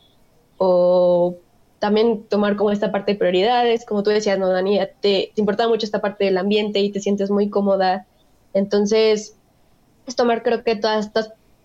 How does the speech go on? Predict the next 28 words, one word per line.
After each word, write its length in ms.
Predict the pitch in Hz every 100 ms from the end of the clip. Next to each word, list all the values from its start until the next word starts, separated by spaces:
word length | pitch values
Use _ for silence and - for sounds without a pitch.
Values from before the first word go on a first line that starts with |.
| -
eh, 560 | 202 190 190 190 185 -
factores 800 | 196 202 202 208 240 427 - - -
que, 340 | 202 180 214
que 60 | -
están 200 | 214 208
en 120 | 208
juego 440 | 214 226 359 453 - _ _ _ _ _ _ _ _ -
para 500 | 220 214 208 208 208
que 80 | 214
simplemente 720 | 233 226 226 247 247 233 226
tomen 260 | 220 214 214
al 100 | 202
final 180 | 190 196
del 120 | 196
día 100 | 196
la 100 | 202
decisión 400 | 190 - 196 202
con 140 | 208
la 100 | 196
que 100 | 185
estén 260 | 196 - 202
más 180 | 202 202
cómodos 480 | 202 208 247 285 -
y, 260 | 202 180 -
y 100 | 196
más 160 | 196
conformes, 680 | 202 202 202 190 185 180 180
¿no? 160 | 220